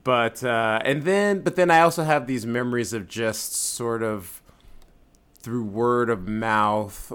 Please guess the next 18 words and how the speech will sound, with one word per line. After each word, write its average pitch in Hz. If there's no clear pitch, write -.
or 101
advertising, 98
there 92
were 92
certain, 98
um, 92
s-, -
after-school 104
specials 101
that 92
were 87
coming 95
up, 95
and 95
it 92
was 90
almost 95
like, 92